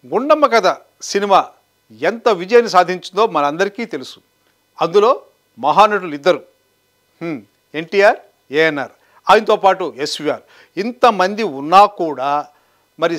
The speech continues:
సినిమాకి టైటిల్ గుండమ్మ కథ అంటే సూర్యకాంతం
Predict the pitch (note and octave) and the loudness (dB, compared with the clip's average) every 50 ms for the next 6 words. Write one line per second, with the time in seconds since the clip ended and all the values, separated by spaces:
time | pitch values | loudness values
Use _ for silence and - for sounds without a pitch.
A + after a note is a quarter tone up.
0 | - - G3+ A3 B3 A#3+ B3+ B3 A3+ G#3 - - F3 G3 G3 F3+ F#3 A3 C#4 F#4+ | -6 -8 -6 -6 0 2 2 2 2 0 0 0 0 0 0 -2 -4 -6 -6 -6
1 | - _ _ _ _ _ C3 A2+ C3 F#3+ A#3 B3+ B3+ C4+ C4+ B3 A#3 F3+ F3+ F#3 | -10 _ _ _ _ _ -18 -8 -6 -4 0 2 2 2 2 0 -2 -2 0 2
2 | F3+ E3+ C#3 - - _ _ _ _ _ D#3+ F3+ F#3 F3+ E3 E3+ F#3 - _ _ | 2 0 0 -2 -6 _ _ _ _ _ -6 -6 -4 -4 -4 -4 -6 -8 _ _
3 | _ _ - - A3+ B3 C4+ C4+ B3+ - A#3 A#3 A3+ - A3+ F3 | _ _ -16 -10 -6 -4 -2 -2 0 0 0 0 0 -2 -4 -4